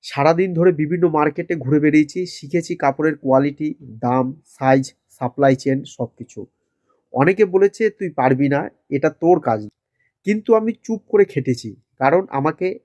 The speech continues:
হাতে ধরিয়ে শিখিয়ে দেওয়ার মতো কেউ ছিল না, ছিল শুধু পরিবারের সাপোর্ট। নিজের সিদ্ধান্ত, নিজের পরিশ্রম, আর আস্তে আস্তে আমার হোলসেল ব্যবসা দাঁড়াতে শুরু করলো। আজ আমি নিজের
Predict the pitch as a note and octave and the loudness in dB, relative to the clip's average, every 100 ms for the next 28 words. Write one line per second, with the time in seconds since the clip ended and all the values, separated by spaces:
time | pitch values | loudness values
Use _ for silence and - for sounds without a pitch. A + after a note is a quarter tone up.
0 | _ - C3+ F#3 E3+ F3 G3 G3 - E3+ | _ -6 0 0 0 -2 -2 -4 -6 -4
1 | E3 E3+ E3+ E3 F3+ F3 E3 D#3+ B2+ A#2 | 2 2 2 -4 -6 -4 -6 -4 -4 -4
2 | A2 G#2 _ _ _ - - - E3+ F#3 | -4 -12 _ _ _ -18 -16 -8 2 2
3 | G3+ G3+ E3+ - D#3 D3+ E3 F3 - A#2 | 2 -2 -6 -4 -2 2 2 2 -6 -10
4 | - G#2 - _ _ _ _ _ _ _ | -8 -12 -12 _ _ _ _ _ _ _
5 | _ _ C#3+ D#3+ F3+ C4 - G3+ E3 F3+ | _ _ -2 2 6 6 4 -4 -4 -2
6 | G#3 G#3+ G#3+ F3 D3+ F#3 F3+ D#3 E3 E3 | -2 0 -2 -2 2 4 4 0 -2 -2
7 | F#3 F3+ - B2+ - - C3 - F#3 F3 | -4 -4 2 2 2 -4 -6 -2 -2 -2
8 | - F3 E3 C#3+ C3 C#3 D3+ D#3+ C#3+ C3+ | 0 -2 0 -2 0 0 -2 0 0 0
9 | - D#3 C3 B2 C#3+ D3 C#3 C#3 D3+ D3 | -4 -4 0 0 -2 -8 -6 -4 -2 0
10 | E3+ G#3+ _ _ _ - B2+ D3 F3 F3 | -2 -4 _ _ _ 0 2 2 0 0
11 | D3 D#3 | 0 -2